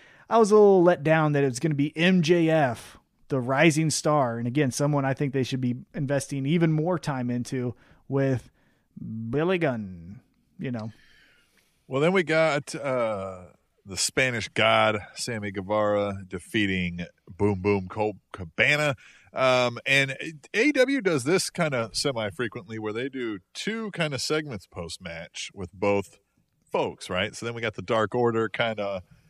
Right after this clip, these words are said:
Speaker 2: you know, handout, the, all the guys from the Dark Order. Well, not all, you know what I mean? Uh,
Speaker 1: Yeah.
Speaker 2: the, the, the main players are all in one room again, and then, you know, offering him the hand up,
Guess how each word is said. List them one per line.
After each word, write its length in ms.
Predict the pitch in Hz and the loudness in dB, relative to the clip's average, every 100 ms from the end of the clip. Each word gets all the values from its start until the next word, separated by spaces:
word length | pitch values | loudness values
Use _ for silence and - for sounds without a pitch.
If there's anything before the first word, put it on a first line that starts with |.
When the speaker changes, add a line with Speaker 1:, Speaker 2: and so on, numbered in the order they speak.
| _ _ - | _ _ -10
Speaker 2:
you 60 | |
know, 120 | 98 | -8
handout, 680 | 92 123 127 127 123 131 131 | -2 0 0 0 2 2 0
the, 380 | 110 101 101 107 - | -2 -2 -2 -6 2
all 180 | 117 120 | 4 4
the 100 | 120 | 2
guys 280 | 123 120 | 0 0
from 80 | 135 | -4
the 60 | 123 | -2
Dark 240 | 127 120 135 | -2 0 -2
Order. 200 | 120 110 | -2 -2
Well, 160 | 92 | -4
not 120 | 82 80 | -6 -12
all, 120 | 87 | -14
you 100 | - 92 | -10 -10
know 80 | |
what 80 | 82 | -10
I 40 | 80 | -12
mean? 220 | 82 82 _ | -18 -18 _
Uh, 100 | 98 175 | 0 2
Speaker 1:
Yeah. 120 | 120 | 2
Speaker 2:
the, 180 | 87 76 | -2 -12
the, 160 | 92 87 - _ 117 | -8 -8 -12 _ -8
the 80 | |
main 380 | 107 127 123 113 | -4 -2 0 -2
players 520 | - 120 117 113 110 - | -4 -2 0 0 -4 -8
are 160 | 113 107 | -4 -2
all 320 | 107 107 107 | 0 -2 -4
in 220 | 110 101 | -8 -8
one 160 | 110 110 | -8 -6
room 220 | 113 107 | -6 -8
again, 380 | 101 107 107 101 _ _ _ _ _ | -8 -10 -8 -12 _ _ _ _ _
and 220 | 98 98 101 | -8 -8 -4
then, 300 | 104 101 101 | -4 -4 -6
you 120 | 98 | -8
know, 120 | 95 | -6
offering 380 | 107 101 110 101 | -2 -2 -4 -12
him 100 | 95 | -14
the 80 | 87 | -10
hand 240 | 98 95 | -10 0
up, 240 | 170 147 | 4 6